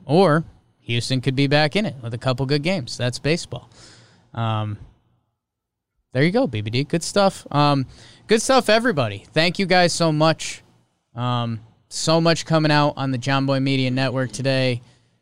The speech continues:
Uh, talking Giants, Pinstripe Strong, talking Yanks, about to record,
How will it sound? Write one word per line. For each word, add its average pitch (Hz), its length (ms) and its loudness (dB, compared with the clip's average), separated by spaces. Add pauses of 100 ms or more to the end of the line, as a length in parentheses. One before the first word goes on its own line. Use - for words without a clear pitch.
(160)
Uh, 117 260 -4
talking 135 440 -2
Giants, 135 760 0
Pinstripe 135 500 -4
Strong, 143 600 0
talking 127 380 -2
Yanks, 135 320 0
about 135 360 0
to 143 120 -6
record, 143 540 0